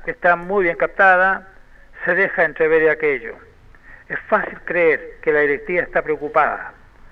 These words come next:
Los sueldos son muy altos, no se alcanza,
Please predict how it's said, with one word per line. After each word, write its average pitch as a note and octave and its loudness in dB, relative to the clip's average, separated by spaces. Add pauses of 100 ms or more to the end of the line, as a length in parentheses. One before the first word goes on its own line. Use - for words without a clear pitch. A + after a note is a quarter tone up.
(340)
Los D3 -4
sueldos G3 -2
son F#3+ -8
muy F3 -6
altos, F#3+ 0 (520)
no D#3+ -4
se E3+ -2
alcanza, F3+ 0